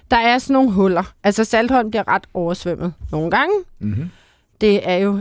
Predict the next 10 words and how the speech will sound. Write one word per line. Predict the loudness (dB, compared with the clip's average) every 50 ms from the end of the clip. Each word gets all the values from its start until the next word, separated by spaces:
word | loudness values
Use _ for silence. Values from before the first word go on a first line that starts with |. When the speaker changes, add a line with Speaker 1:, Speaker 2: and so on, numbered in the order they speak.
| -4
Speaker 1:
en | -4 -4 0
lille | 0 0 0 -2 -4 -6 -8 -4
bitte | -2 0 0 2
ø | 2 2 0 0
lige | 0 0 0 2
uden | 4 2 2
for | 0
København, | -2 -2 -2 -2 0 2 2 2 2 0 -4 -10 -18 -20 -20 -6 0
og, | 2 2 4 2 2 0 0 2
øh, | 2 2 4 4 4 4 2 2 2 2 2 2 0 0